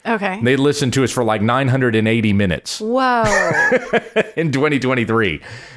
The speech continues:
Speaker 1: Oh,
Speaker 2: So
Speaker 1: goodness.
Speaker 2: he said, "Thank you for filling nine hundred and eighty minutes of my year."
Speaker 1: We'll get a thousand minutes by the end of the year.
Speaker 2: <laughs>
Speaker 1: Yes.
Speaker 2: Yeah, right. So that's pretty
Speaker 1: That's
Speaker 2: cool.
Speaker 1: awesome.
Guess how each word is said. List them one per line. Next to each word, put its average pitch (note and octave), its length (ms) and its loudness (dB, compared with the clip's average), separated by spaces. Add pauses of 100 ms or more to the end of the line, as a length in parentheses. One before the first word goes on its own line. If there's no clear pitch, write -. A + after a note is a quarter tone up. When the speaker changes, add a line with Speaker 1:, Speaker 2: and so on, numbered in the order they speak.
Speaker 1:
Oh, B3 200 0
Speaker 2:
So D3 340 2
Speaker 1:
goodness. - 160 -2
Speaker 2:
he B2+ 80 0
said, B2 280 -2
"Thank F3 240 0
you G3 140 2
for C#3+ 220 0
filling F3 440 0
nine D#3+ 220 2
hundred D#3+ 280 2
and C3 120 0
eighty D#3 380 2
minutes C3+ 480 0
of A#2+ 180 0
my A#2+ 160 2
year." G#2+ 600 0
Speaker 1:
We'll B3 100 -2
get D#4+ 180 -2
a A3 80 -2
thousand A3+ 560 -2
minutes C#4 300 0
by F#3+ 140 -4
the F#3 100 -2
end F3+ 140 -2
of E3+ 60 -2
the F3 100 -2
year. E3+ 120 0
Speaker 2:
<laughs> - 160 2 (500)
Speaker 1:
Yes. A#3+ 320 -4
Speaker 2:
Yeah, D3+ 300 2
right. A#2+ 400 0 (1040)
So E3+ 60 2
that's F#3 180 2
pretty G3 220 0
Speaker 1:
That's F#3 100 0
Speaker 2:
cool. B2 240 2
Speaker 1:
awesome. - 160 -8